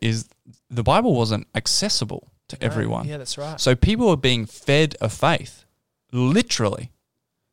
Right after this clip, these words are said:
Speaker 1: being fed a faith by their leaders.
Speaker 2: Mm.
Speaker 1: Uh, I think this is really significant for us today.
Speaker 2: Mm.
Speaker 1: Because we can slip into that. We have the Bible available to us.
Speaker 2: So true.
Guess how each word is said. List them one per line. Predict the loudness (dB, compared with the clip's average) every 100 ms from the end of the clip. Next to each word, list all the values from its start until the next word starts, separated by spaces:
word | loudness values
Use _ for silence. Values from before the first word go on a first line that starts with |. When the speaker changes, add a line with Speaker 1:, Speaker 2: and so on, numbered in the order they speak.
| -2
Speaker 1:
being | -2
fed | -2 0 4 4 4
a | 0
faith | 2 2 2 -2 -6 _
by | -6 0 4 6 4 2
their | 2 2
leaders. | 2 0 -2 -4 -10 -12 _
Speaker 2:
Mm. | -20 -20 -20 -20 -20 _ _ _ _
Speaker 1:
Uh, | -10 -10 _ -4
I | -4
think | -2 -2
this | -2
is | -2 0
really | 0 0
significant | -2 -2 -4 -4 -8 -6
for | -6
us | -6
today. | -8 -10 -12 -14 _
Speaker 2:
Mm. | _ -20 -20 -20 _ -6
Speaker 1:
Because | 0 2
we | 4 2
can | 2 0
slip | 0 0 0
into | 0 0
that. | -2 0
We | 2 2
have | 2 2 0 2
the | 2
Bible | 4 4 4 0
available | 2 4 4 4 0
to | 2 4
us. | 4 2
Speaker 2:
So | -4 -6 -6
true. | -6 -8